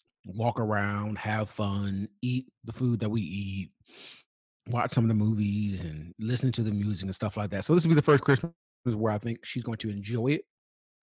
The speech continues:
Um, and this is gonna be the first Christmas where I think that, you know, p-, people bought her a bunch of stuff last year, but now they're gonna probably buy a whole bunch of stuff 'cause she can actually play with the stuff. So this is gonna be the first year where I can actually see my daughter,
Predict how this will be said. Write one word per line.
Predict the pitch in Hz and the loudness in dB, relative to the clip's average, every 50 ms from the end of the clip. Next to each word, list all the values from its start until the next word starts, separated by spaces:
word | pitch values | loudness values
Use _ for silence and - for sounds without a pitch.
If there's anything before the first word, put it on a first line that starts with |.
| _ - | _ -8
Um, | 104 101 101 98 95 92 90 87 87 87 87 90 85 78 - _ - | -6 -4 -4 -4 -4 -6 -6 -6 -8 -10 -12 -12 -14 -16 -16 _ -12
and | 104 107 104 101 101 95 101 | -10 -8 -8 -8 -8 -8 -6
this | 139 131 | -6 -6
is | - | -4
gonna | 123 143 127 | -4 -4 -4
be | 123 | -4
the | 113 117 | -6 -8
first | - 131 127 123 - | -6 -6 -6 -6 -6
Christmas | - - 127 117 - 113 110 | -6 -8 -8 -6 -6 -6 -6
where | 110 104 | -6 -6
I | |
think | - - 120 113 98 - | -6 -6 -10 -10 -8 -8
that, | 104 90 92 - _ - | -10 -10 -10 -12 _ -14
you | 110 | -12
know, | 92 87 - _ _ - | -12 -12 -14 _ _ -12
p-, | - - _ - 277 233 - - | -12 -12 _ -18 -18 -14 -2 2
people | 214 240 208 | 4 4 4
bought | 139 139 131 131 131 | 6 6 6 6 6
her | 120 | 4
a | |
bunch | 113 123 123 123 | 2 0 -2 -2
of | 120 | 0
stuff | - 127 107 | -2 -2 0
last | 110 117 123 127 120 - | 0 0 0 0 0 0
year, | 135 131 127 123 120 _ _ _ _ _ _ _ _ _ _ _ _ _ - | 0 0 0 0 -4 _ _ _ _ _ _ _ _ _ _ _ _ _ -10
but | 110 104 98 | -10 -8 -6
now | 104 110 117 113 113 | -4 -2 0 0 2
they're | 110 117 | 0 0
gonna | 110 101 | 0 2
probably | 101 107 104 104 101 | 2 2 2 2 0
buy | 101 98 98 | 0 -2 -2
a | 101 | -2
whole | 110 104 | -2 -2
bunch | 107 107 107 104 | -2 -2 -2 -2
of | - | -4
stuff | - 104 - | -6 -6 -6
'cause | 104 - | -6 -6
she | - 120 | -6 -4
can | 110 110 104 | -4 -4 -4
actually | 98 92 - 107 87 | -4 -4 -6 -8 -8
play | - - 117 127 | -4 -2 0 0
with | 127 127 127 | 0 0 0
the | 131 | -2
stuff. | - - - 135 135 131 127 - - _ _ _ _ _ _ _ _ _ | -4 2 2 4 4 4 2 0 -12 _ _ _ _ _ _ _ _ _
So | - - 120 117 113 | -8 -6 -4 -4 -4
this | 98 101 117 | -4 -4 -4
is | 113 - | -2 -2
gonna | 127 113 | -2 -4
be | 113 98 | -4 -6
the | 101 98 | -6 -6
first | - 120 113 110 107 - | -4 -2 -2 -2 0 0
year | 117 107 | 0 0
where | 101 98 | 0 0
I | |
can | - 113 95 | 0 -2 -4
actually | 90 - 107 98 | -4 -4 -6 -6
see | - - - 127 113 104 101 95 92 - _ _ _ _ _ _ _ _ - | -6 -4 -2 0 0 0 0 -2 -4 -8 _ _ _ _ _ _ _ _ -8
my | 117 110 90 87 98 | -6 -6 -6 -6 -8
daughter, | 92 - 107 90 95 101 98 95 92 | -6 -6 -4 -2 -2 -2 -2 -4 -6